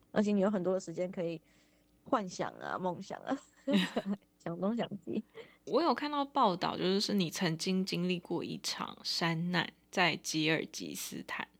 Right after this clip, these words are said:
Speaker 2: 等待二十六
Speaker 1: 对。
Speaker 2: 小时的那个经历，你当时那个当下，你，你想的是什么？
Speaker 1: 我那个时候其实想的也蛮简单的，我就是一直想着说我要怎么样才可以活得够久，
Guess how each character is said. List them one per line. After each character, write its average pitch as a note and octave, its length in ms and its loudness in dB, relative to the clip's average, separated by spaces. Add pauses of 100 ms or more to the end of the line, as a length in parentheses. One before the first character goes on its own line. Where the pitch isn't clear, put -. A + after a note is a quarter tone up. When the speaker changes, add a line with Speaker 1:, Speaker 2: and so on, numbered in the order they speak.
(240)
Speaker 2:
等 C#3+ 220 2
待 F#3 160 6
二 G3 140 4
十 F3+ 160 4
六 E3+ 220 4
Speaker 1:
对。 F#3+ 100 8
Speaker 2:
小 - 120 2
时 - 340 0
的 - 280 0
那 F3 200 0
个 G#2 120 0
经 - 420 -4
历， - 260 -4 (320)
你 E3 160 -2
当 F#3 260 2
时 D#3 220 -4
那 D#3 120 -2
个 E3 100 0
当 - 300 -4
下， - 280 -2
你， - 220 -10
你 E3+ 160 0
想 - 280 0
的 - 100 -8
是 - 160 -6
什 - 260 -4 (120)
么？ - 80 -18 (460)
Speaker 1:
我 A#3 180 2
那 D4+ 120 6
个 C4+ 240 4
时 G3+ 220 -6
候 A3 340 0
其 G#3 200 -8
实 G#3+ 140 -8
想 F3 300 -6
的 E3 380 -4 (240)
也 G#3 160 2
蛮 F#3+ 260 -4
简 F3 280 -4
单 F2 180 -4 (180)
的， A3+ 120 -8 (1000)
我 G#3 140 2
就 A#3+ 140 0
是 A#3+ 120 -4
一 A#3+ 80 -2
直 A3 160 -4
想 F3+ 260 -2
着 F3 100 -6
说 F#3 240 -2
我 F3 120 4
要 F3 160 2
怎 F3 140 -8
么 E3 100 -6
样 F3+ 160 -4
才 F3 120 -6
可 E3 120 -10
以 F3 60 -4
活 E3+ 220 -6
得 F3 100 -8
够 E3+ 320 -2
久， - 260 -12